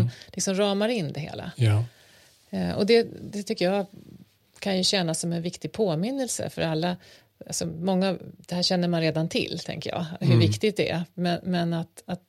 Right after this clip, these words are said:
Speaker 1: de här små detaljerna, att man liksom lyfter fram, eh, sammanhanget, eh, ja, en bra påminnelse om att det
Speaker 2: Mm.
Speaker 1: verkligen är till hjälp.
Speaker 2: Mm.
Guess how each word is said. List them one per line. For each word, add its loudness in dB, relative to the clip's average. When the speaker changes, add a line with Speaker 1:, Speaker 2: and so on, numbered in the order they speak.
Speaker 1:
de -2
här -2
små -2
detaljerna, -4
att -10
man -2
liksom -6
lyfter -6
fram, -2
eh, -4
sammanhanget, -4
eh, -8
ja, -6
en 0
bra 4
påminnelse 0
om -6
att -4
det 6
Speaker 2:
Mm. 10
Speaker 1:
verkligen 2
är -4
till -6
hjälp. -6
Speaker 2:
Mm. 4